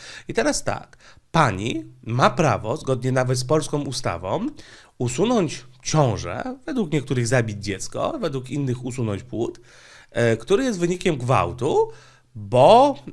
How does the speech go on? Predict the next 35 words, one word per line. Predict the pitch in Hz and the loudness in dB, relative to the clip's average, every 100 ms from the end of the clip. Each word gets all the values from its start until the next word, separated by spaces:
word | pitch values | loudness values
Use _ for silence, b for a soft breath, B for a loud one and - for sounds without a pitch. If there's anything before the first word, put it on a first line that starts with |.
| - | -6
mm, | 131 131 127 | -4 -4 -2
to | 160 | -2
byłoby | 156 175 170 147 | 4 4 6 2
dla | 135 151 | 2 2
niej | 151 143 143 | 4 0 -2
strasznie | - - - 131 151 165 - 156 | -6 -6 -6 0 2 2 0 -2
obciążające | - 143 131 127 127 | 0 0 0 0 -4
psychicznie, | 123 - 110 202 - 277 | -6 -8 -2 -2 -2 -4
gdyby | 233 190 | -2 0
ona | 196 | 2
musiała | 175 156 156 | 0 0 -2
takie | 151 143 | -2 -2
dziecko | 139 - 139 | -4 -2 -4
w-, | 127 - | -4 -4
urodzić. | 147 139 113 85 - - b b _ | 2 6 6 4 -10 -18 b b _
Nawet | 135 135 98 190 359 | -2 0 0 -2 0
gdyby | 254 233 | -2 -2
potem | - 175 196 | -2 -2 0
musiała | 185 - 160 165 | -2 0 0 0
to, | 160 | -2
mogła | 147 147 143 143 | -2 0 2 0
to | 139 | 0
dziecko | 127 127 127 | -4 -4 -2
oddać | - 113 95 120 403 - B B B B | 4 4 4 -2 -2 -6 B B B B
i | - 339 440 | -4 -4 0
już | 392 349 - | 2 0 -2
nigdy | 208 220 | -4 -2
więcej | 190 185 180 170 | 0 0 0 0
nie | 156 | 0
musieć | 143 151 131 | -2 -4 -2
tego | 135 | -2
dziecka | 123 120 - 120 | -2 -2 -2 -4
widzieć | 104 110 110 | -2 -4 -2
na | 117 95 | -2 -2
oczy. | - - | -6 -16